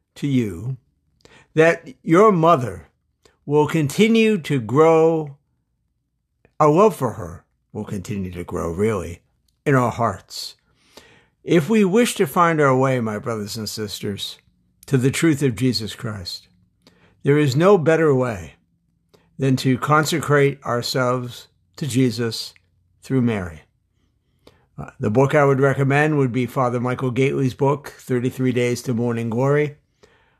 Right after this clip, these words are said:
I do it generally every year.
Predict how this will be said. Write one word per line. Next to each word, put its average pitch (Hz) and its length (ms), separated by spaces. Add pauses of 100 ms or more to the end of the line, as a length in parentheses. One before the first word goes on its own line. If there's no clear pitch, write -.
(120)
I 107 240 (520)
do 143 240
it 139 280
generally 135 640
every 113 280
year. 143 440